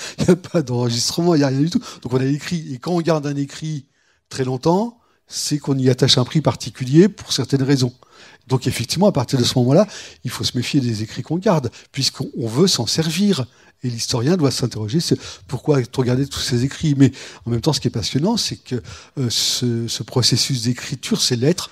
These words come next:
quoi, c'est, c'est le seul moyen de garder un contact avec le pays d'origine lorsqu'on est détaché, arraché, ou lorsqu'on a fait, réussi une magnifique carrière à l'étranger, si on préfère.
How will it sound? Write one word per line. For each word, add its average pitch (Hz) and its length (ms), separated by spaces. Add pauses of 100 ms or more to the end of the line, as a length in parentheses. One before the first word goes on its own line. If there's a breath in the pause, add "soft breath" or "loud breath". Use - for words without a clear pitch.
quoi, - 100 (300 loud breath)
c'est, - 320
c'est - 320
le 120 80
seul - 240
moyen 131 300
de 139 60
garder 120 280
un 123 120
contact 147 520
avec 123 320 (300 loud breath)
le 123 160
pays 127 240
d'origine 120 520
lorsqu'on 127 460
est 120 120
détaché, 120 720 (280 loud breath)
arraché, 113 440 (160 loud breath)
ou 143 100
lorsqu'on 139 300
a 123 80
fait, 127 100 (220)
réussi 123 240
une 127 80
magnifique 117 340
carrière 131 320
à 131 60
l'étranger, 120 580
si - 140
on 113 60
préfère. 180 380